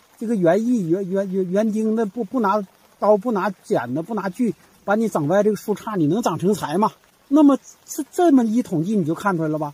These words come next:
一个木，你的喜神就已经是水、火、金，这还是说正常情况下，还没说从了什么弱了、强了之类的啊。有好多不正常的八字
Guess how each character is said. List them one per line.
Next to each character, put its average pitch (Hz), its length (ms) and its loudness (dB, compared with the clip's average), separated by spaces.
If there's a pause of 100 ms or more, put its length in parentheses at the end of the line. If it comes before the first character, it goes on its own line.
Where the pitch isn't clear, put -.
(140)
一 202 160 -2
个 254 80 4
木， 262 240 4 (120)
你 160 140 0
的 196 120 0
喜 151 200 -6
神 143 200 -4
就 202 80 -2
已 131 180 -4
经 165 220 0
是 - 260 -6 (480)
水、 151 380 -2 (420)
火、 135 300 -4 (260)
金， 175 260 2 (440)
这 285 100 -2
还 196 220 -2
是 247 100 -4
说 226 160 0
正 294 380 2
常 139 240 -6
情 135 160 -8
况 135 160 -6
下， 127 220 -8
还 160 120 -4
没 220 140 -2
说 202 200 0
从 151 340 -6
了 180 100 0
什 143 140 -8
么 160 100 -2
弱 202 260 -2
了、 139 160 -4 (280)
强 143 300 -4
了 175 120 0
之 143 100 -8
类 151 160 -2
的 127 120 -8
啊。 139 140 -14 (500)
有 277 100 -2
好 185 180 0
多 240 140 0
不 185 260 -4
正 294 160 2
常 170 160 -2
的 196 80 0
八 180 220 -4
字 185 180 -6